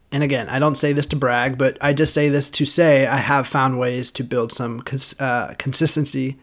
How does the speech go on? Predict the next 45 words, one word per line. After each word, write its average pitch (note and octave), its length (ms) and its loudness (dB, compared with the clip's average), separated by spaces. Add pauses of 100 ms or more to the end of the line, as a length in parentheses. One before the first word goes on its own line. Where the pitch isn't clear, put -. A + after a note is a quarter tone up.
into C#3 180 -4
my C3 100 2
life. - 360 -4 (640)
And C3 440 0 (280)
I'm - 60 -6
still G#3 220 8
trying C#3+ 220 2
to B2+ 60 -2
do A#2+ 120 -4
this, - 340 -8
but C#3 280 0 (280)
I D3+ 80 6
liked F3 240 6
this G3+ 160 2
question. D3 400 2
I C3+ 120 0
wanted C#3 360 4
to C#3 120 -4
dive C3+ 360 4
into D#3 300 2
this D#3 160 2
question. B2 560 -4 (440)
Um, C3 480 -6 (360)
it's D#3 160 0
something G#3+ 340 6
I G3+ 80 10
value, D#3 480 6
consistency, - 800 -4
like C3+ 180 -4
showing D3+ 380 2
up C#3+ 320 -2
to D#3 140 -4
what's C#3+ 240 0
most C#3 240 0
important C#3 360 -2
to F3+ 60 0
you. F3 80 4
I D3 80 4
think D3+ 240 -2
that's C#3+ 220 0
something C#3+ 260 0
I C3+ 80 0
definitely C3+ 640 -2
really C3 400 0
value. F#2+ 480 -6